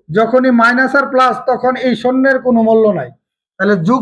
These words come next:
বিয়োগ আকারে শূন্য লিখলে যে কথা, না লিখলে একই কথা, কিন্তু গুণ আকারে অবশ্যই, অবশ্যই উপস্থাপন করতে হবে। কথা বুঝতে পারছেন?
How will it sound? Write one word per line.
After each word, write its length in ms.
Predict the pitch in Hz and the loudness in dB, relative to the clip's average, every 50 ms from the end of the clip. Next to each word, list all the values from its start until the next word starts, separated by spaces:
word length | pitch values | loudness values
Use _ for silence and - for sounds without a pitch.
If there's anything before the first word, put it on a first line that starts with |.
| 208 214 | 0 0
বিয়োগ 200 | 269 277 269 269 | 0 0 0 0
আকারে 240 | 254 269 269 262 | 0 0 0 0
শূন্য 260 | 262 - 262 262 262 262 | 0 0 -2 0 0 0
লিখলে 340 | 254 262 262 262 262 254 | 0 0 0 0 0 -2
যে 100 | 247 254 254 | 0 0 -2
কথা, 220 | 269 262 269 277 262 | -2 0 0 0 2
না 120 | 262 254 | 2 0
লিখলে 260 | 262 262 - - 254 | -2 -4 -4 -2 -2
একই 220 | 247 240 - 277 254 | -2 -2 -2 -4 -4
কথা, 260 | 262 247 226 208 175 147 - - - _ _ - | -2 0 2 2 2 0 -2 -6 -18 _ _ -12
কিন্তু 180 | 226 196 233 | -6 -4 -4
গুণ 260 | 190 170 196 247 254 | -4 -2 0 0 2
আকারে 300 | 269 269 262 269 269 262 | 2 2 2 0 0 0
অবশ্যই, 460 | 254 240 240 240 269 247 262 - 269 262 | 0 0 0 0 0 -2 0 0 0 0
অবশ্যই 420 | 254 247 247 254 240 - 262 254 | 2 2 0 -2 -2 -2 -4 -4
উপস্থাপন 540 | 254 254 254 240 - - 240 247 247 240 233 | -4 -4 -6 -6 -4 -4 -4 -4 -4 -4 -4
করতে 300 | 247 240 233 - - 214 | -4 -4 -4 -4 -4 -2
হবে। 300 | 165 170 160 - - - _ _ _ _ _ _ _ _ | 0 0 -2 -4 -6 -14 _ _ _ _ _ _ _ _
কথা 180 | 196 196 196 - | -2 0 0 0
বুঝতে 240 | 226 233 233 254 254 | 0 -2 0 0 0
পারছেন? 380 | 254 254 254 262 247 196 160 | 0 0 0 0 0 0 0